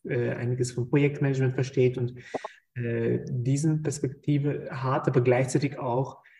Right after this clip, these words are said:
ähm, sich mit jüdischen Themen auskennt, Antisemitismus und Gedenkkultur und das Ganze. Und somit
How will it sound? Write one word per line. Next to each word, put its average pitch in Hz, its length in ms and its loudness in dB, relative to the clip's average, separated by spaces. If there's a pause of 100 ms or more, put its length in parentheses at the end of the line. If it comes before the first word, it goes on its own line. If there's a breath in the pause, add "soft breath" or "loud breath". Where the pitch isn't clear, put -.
(200 soft breath)
ähm, 123 880 2
sich 131 180 -6
mit 143 140 4
jüdischen 151 360 4
Themen 117 240 2
auskennt, 110 680 -6
Antisemitismus 127 1160 0
und 120 360 -4
Gedenkkultur 120 1040 0 (380 loud breath)
und 120 180 0
das 120 140 -4
Ganze. 117 340 -2
Und 123 180 2
somit 139 440 4